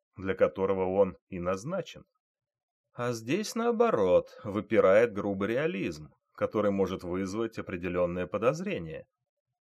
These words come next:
Так глубоко, да чтобы равномерно всей подошвой, люди не наступают. Надо бы сгладить линии,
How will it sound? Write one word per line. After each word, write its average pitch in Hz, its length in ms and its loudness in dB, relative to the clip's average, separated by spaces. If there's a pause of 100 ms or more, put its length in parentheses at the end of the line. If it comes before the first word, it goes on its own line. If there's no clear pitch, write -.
(120)
Так 117 240 4
глубоко, 101 720 2
да 85 120 -4
чтобы 92 520 -4 (120)
равномерно 95 760 2
всей 90 220 -6
подошвой, 87 760 -2 (140)
люди 92 340 -8
не 92 120 -4
наступают. 95 720 -4 (720)
Надо 185 360 -2
бы 196 160 -6
сгладить 110 640 4
линии, 95 600 -8